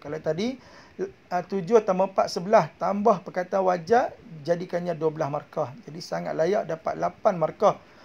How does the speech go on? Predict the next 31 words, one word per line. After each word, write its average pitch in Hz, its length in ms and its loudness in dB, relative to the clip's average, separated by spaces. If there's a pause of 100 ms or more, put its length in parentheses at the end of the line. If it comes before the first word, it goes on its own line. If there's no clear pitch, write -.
(120)
untuk 170 240 -8
soalan 175 320 -2
yang 165 80 0
wajar 156 320 0
tadi. 143 240 -10
Yang 156 160 -2
ni 233 80 0 (160)
tidak 202 160 4
wajar 220 400 4
pun 240 80 0
dapat 196 320 -2
satu 170 160 -6
markah 165 240 0
dah. 185 160 4 (480)
Tambah 202 480 4
empat 180 400 0
lagi 180 160 -4
markah, 196 320 2
iaitu 185 160 -8
isi, 220 480 -4 (240)
huraian, 190 320 2
contoh 185 320 -8
kesan, 214 400 2
menjadikannya 165 560 -8
lima 190 320 2
markah 180 320 0
dah 165 180 0 (380)
untuk 185 320 -6
perenggan 160 320 -4
yang 147 80 -10
pertama. 139 400 -10